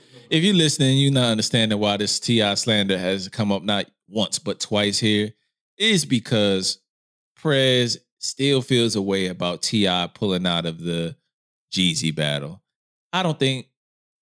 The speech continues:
T I pulled out of the battle. I think this was an opportunity to happen between Gucci.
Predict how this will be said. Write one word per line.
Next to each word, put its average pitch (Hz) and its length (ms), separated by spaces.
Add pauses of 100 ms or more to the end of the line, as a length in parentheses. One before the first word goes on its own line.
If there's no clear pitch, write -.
(280)
T 131 240
I 117 340 (100)
pulled 123 560 (160)
out 113 180
of 113 60
the 104 60
battle. 110 380
I 101 100
think 110 360 (560)
this 107 260
was 101 140
an 98 100
opportunity 104 680
to 101 100
happen 104 340
between 107 500
Gucci. 95 520